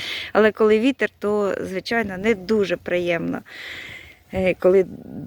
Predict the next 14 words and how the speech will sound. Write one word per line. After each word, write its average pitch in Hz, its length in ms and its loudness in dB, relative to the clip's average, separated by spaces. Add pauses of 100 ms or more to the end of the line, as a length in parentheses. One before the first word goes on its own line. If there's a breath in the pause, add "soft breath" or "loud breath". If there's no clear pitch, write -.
дує 233 360 4
дуже 214 320 0
холодний 208 560 2
вітер. 180 340 0
Сьогодні 196 580 2
зранку 196 520 0
свіженько, 262 960 2 (100)
але 202 220 0
я 185 140 2
знаю, 180 260 -4
що 180 160 -4
вдень 180 280 -2
буде 180 240 -4
тепло. 226 500 -2